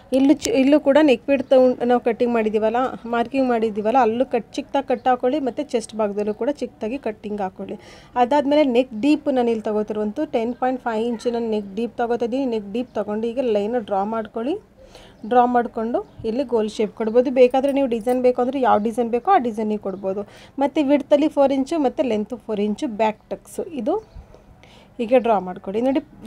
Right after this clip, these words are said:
back part marking ಮಾಡಿ ಮುಗೀತು. ಇದನ್ನು ಇವಾಗ ಎರಡು ಪೀಸ್ನು ತೆಗಿಯೋಣ.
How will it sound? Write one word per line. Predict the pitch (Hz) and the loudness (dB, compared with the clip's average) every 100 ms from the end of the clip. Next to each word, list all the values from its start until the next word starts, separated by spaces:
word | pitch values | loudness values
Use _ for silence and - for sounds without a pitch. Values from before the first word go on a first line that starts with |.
| - 202 | -10 4
back | 240 277 - | 6 6 4
part | 285 277 302 262 | 2 4 0 0
marking | 214 - 247 247 | -2 -2 0 2
ಮಾಡಿ | 240 226 | 2 0
ಮುಗೀತು. | 220 233 254 294 | -4 -4 -6 -6
ಇದನ್ನು | 220 226 247 | -4 0 0
ಇವಾಗ | 240 240 247 | 0 0 -2
ಎರಡು | 208 214 | -2 -4
ಪೀಸ್ನು | 233 208 269 - | -8 -8 -8 -6
ತೆಗಿಯೋಣ. | 190 214 226 | -4 -4 -4